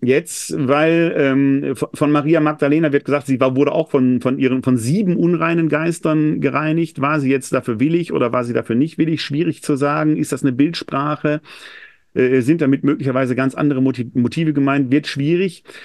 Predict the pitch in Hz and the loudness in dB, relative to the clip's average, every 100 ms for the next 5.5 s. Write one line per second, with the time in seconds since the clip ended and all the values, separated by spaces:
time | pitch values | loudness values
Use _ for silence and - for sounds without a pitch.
0 | - - 127 131 131 165 175 175 170 170 | -20 -10 0 0 2 0 2 2 2 2
1 | 165 147 160 160 139 156 156 156 143 143 | 0 -2 -2 -4 -2 -2 0 0 0 0
2 | 139 147 139 123 143 147 - 113 113 110 | 0 -2 0 2 0 0 -4 -2 -2 0
3 | 107 107 131 139 131 120 135 131 - 123 | 0 -2 -2 -2 -2 -2 0 0 -2 -2
4 | 113 120 131 101 104 101 123 123 113 - | 0 -2 -2 -2 -2 0 0 0 -2 0
5 | 113 101 117 131 131 | -2 -2 -2 0 -2